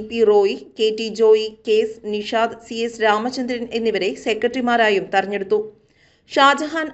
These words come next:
അബ്ദുൽ ഖാദർ, ഇ പി സുനിൽകുമാർ, റെജി കെ പോൾ, ജോസ് നെറ്റിക്കാടൻ, സുബൈദ നാസർ, ബേബി മാത്യു തുടങ്ങിയവരെ സെക്രട്ടേറിയറ്റ്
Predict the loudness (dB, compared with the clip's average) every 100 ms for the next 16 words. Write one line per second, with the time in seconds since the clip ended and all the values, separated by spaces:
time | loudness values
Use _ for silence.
0 | -2 -2 -4 -2 0 -2 -4 -8 -8 -8
1 | -4 -4 -4 -2 0 0 -2 -2 -2 -2
2 | -6 0 0 2 0 0 0 0 0 -4
3 | -6 -4 -2 0 -2 -4 -6 0 0 2
4 | -2 -2 -4 -4 -8 -10 _ _ 2 2
5 | 2 0 0 -2 -2 0 2 2 2 4
6 | 4 2 -6 -4 -2 -2 -4